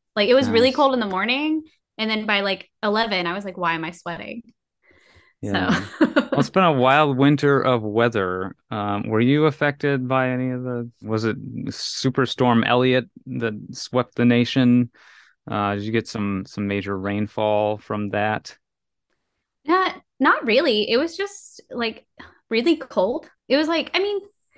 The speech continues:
Speaker 1: it does get cold, but the thing about Georgia is it, like, bounces back and forth. So it's like,
Speaker 2: Mm.
Speaker 1: "Oh, it's gonna be," like, it was, like,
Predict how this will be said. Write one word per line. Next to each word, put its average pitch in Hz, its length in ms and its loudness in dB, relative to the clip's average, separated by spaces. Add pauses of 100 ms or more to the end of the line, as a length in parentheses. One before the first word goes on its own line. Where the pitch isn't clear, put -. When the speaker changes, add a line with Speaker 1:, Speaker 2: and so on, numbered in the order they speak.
(240)
Speaker 1:
it 349 140 -2
does 320 260 0
get - 240 -4
cold, 226 380 -2
but - 140 -6
the 226 80 -6
thing 254 160 -4
about 254 220 -4
Georgia 190 440 -4
is 220 120 -4
it, 214 80 -4
like, 196 160 -8
bounces 202 460 -4
back 175 240 -4
and 185 140 -8
forth. 185 360 -8
So - 220 -8
it's 170 160 -8
like, 185 180 -12
Speaker 2:
Mm. 262 60 -8
Speaker 1:
"Oh, 277 500 2
it's 220 280 -8
gonna 208 240 -2
be," 202 300 -2
like, 208 140 2
it - 20 6
was, 262 120 2
like, 294 200 -2